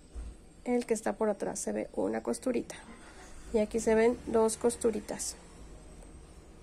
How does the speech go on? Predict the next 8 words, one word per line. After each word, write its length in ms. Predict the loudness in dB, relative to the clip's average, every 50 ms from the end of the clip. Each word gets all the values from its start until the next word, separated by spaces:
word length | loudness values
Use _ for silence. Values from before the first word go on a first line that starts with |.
| -20 -20 -20 -20 -18 -18 -18 -18 -18 -20 -20 -20 -18 -16 -12
Voy 260 | -8 0 4 6 8
a 80 | 8 8
continuar. 520 | 6 2 2 2 0 -2 0 -2 -2 -6 -10 -16 -18 -18 -20 -20 -20 -20 -20 -20 -20 -20 -20 -20 -20 -20 -20 -20 -20 -20 -18 -16 -16 -16 -16 -18 -20 -20 -20 -20 -20 -20 -20 -20 _ _ _ _ -20 -18 -18 -18 -18 -18 -18 -20 -20 -20 -20 -20 -20 -20 -20 -20 -20 -16 -6 0
Ya 140 | 2 2
he 40 | 4
finalizado 680 | 4 4 6 6 6 6 6 4 4 4 4 6 6
la 120 | 6 6 4
vuelta. 500 | 4 4 2 2 2 2 4 4 4